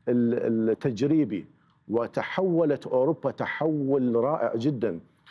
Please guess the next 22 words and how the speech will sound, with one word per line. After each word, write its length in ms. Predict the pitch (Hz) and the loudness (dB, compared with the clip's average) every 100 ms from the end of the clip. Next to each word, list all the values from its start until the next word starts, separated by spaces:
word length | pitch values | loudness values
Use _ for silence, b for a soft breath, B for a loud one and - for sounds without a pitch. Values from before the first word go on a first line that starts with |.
| B | B
حتى 320 | - 180 - | -6 -2 -2
أن 240 | 175 160 156 | 0 0 2
هيجل 760 | 151 127 143 202 139 143 156 117 | 0 0 2 2 2 2 2 2
الذي 280 | 117 110 117 | 0 2 2
هو 340 | 139 135 131 B B _ | 2 2 0 B B _
سيد 460 | - 175 175 147 | -2 2 4 2
الفلسفة 680 | 131 120 - 147 - 131 123 120 | 2 0 -2 -2 -2 -2 -2 -4
التاريخ 680 | - 120 107 123 160 - b b b b - | -2 0 2 2 0 -4 b b b b -2
هو 160 | 156 | 0
متأثر 720 | 156 151 165 - 196 - 175 151 | 2 0 -2 -2 -2 -2 0 2
بال-، 1300 | 151 143 135 131 123 113 110 107 107 113 131 - 123 | 2 2 4 4 4 4 4 2 0 -2 -6 -6 -6
بابن 380 | 117 160 160 147 | 0 0 2 0
خلدون 480 | - 135 117 170 | -2 -2 0 0
بنظرية 460 | 143 135 123 117 110 123 | 2 0 0 2 0 0
الدولة. 440 | 98 120 95 87 - b b b - | 0 0 2 -2 -6 b b b -8
ديكارت 640 | 110 143 - 180 180 139 | 0 0 2 0 0 0
الذي 400 | 135 123 117 127 - | 0 2 2 0 0
أسس 460 | 160 147 - 123 127 | -2 -2 -2 -2 0
المنهج 1040 | 113 - 120 113 107 107 120 143 135 113 | 0 0 0 2 2 2 0 0 -2 -2
الشك 480 | 113 - 180 180 - b b | -4 0 -2 -2 -10 b b
متأثر 560 | 135 143 - 190 - 175 | -4 -2 -2 -2 0 0
بالغزالي، 720 | 143 135 123 120 139 117 92 | 2 0 2 2 2 0 -2